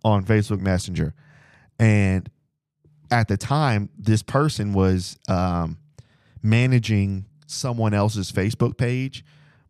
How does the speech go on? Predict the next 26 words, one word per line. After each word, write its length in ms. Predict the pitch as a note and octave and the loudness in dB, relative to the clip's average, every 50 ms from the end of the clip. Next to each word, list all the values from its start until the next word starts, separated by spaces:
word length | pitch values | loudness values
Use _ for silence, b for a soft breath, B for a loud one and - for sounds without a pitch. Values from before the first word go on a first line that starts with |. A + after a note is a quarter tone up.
| b _ _ | b _ _
but 340 | A#2 A2+ A#2+ A2 G#2+ G#2 - | 2 2 4 4 2 -2 -8
he 260 | - - C#3 D3+ D#3 | -4 -2 0 2 2
didn't 260 | C#3+ C3+ B2 A#2 A2 | 2 2 0 0 -2
use 460 | G#2+ G2+ A2 B2+ C3 B2 A#2 A2+ G#2+ | 0 4 6 6 8 6 6 4 2
his, 640 | - - A2+ A2 G#2+ G#2 G2+ G2 F#2+ - - - - _ _ _ _ _ _ _ _ _ _ _ | 2 2 2 4 4 4 2 0 0 -4 -8 -14 -16 _ _ _ _ _ _ _ _ _ _ _
his 240 | A#2+ B2 A#2 F#2 G#2 | 6 8 8 6 2
real 240 | G#2+ B2 A#2 G#2 | 2 2 2 2
name 460 | F#2 G2 A2+ C3+ D3 B2 F#2+ F2+ F2 - | 2 0 0 0 0 0 -2 -2 -4 -4
at 160 | - G2 G2+ - | -2 -2 0 0
the 80 | G2 | -2
time. 200 | - - G2+ F#2+ | -2 0 0 0
And 80 | G2 G2 | 2 0
I 80 | G#2+ | 2
didn't 140 | A#2 A2 G2 | 2 0 0
know 180 | G2+ A#2 C#3 C#3+ | 2 2 2 2
this. 320 | F#2+ F2 F2+ G2 - - b b b b b b b | 0 0 -2 -4 -6 -10 b b b b b b b
He 100 | - C3 | -2 -2
used 360 | A#2 A2+ B2 C3 B2 A2 G#2+ | 0 2 2 2 2 2 2
an 120 | G#2 F#2 - | -2 -2 -2
alias 500 | - A2+ A#2+ B2+ A#2 G#2 F#2+ F#2 F#2 - | -2 0 0 0 2 2 2 0 0 -2
because 300 | - G#2+ F#2+ G#2+ F#2 - | -4 -4 -2 -2 -2 -2
he 100 | - A2 | -2 -4
wasn't 320 | G#2 G2 G2+ G2 F#2 F#2+ | -2 -2 -2 -2 -2 -6
on 80 | F#2 F2+ | -8 -8
social 320 | - - F#2+ F2+ - - | -6 -6 -6 -6 -6 -6
media. 400 | D2+ F2 G#2 G2+ F2 D#2 - - | -4 -2 -2 -2 -2 -4 -10 -14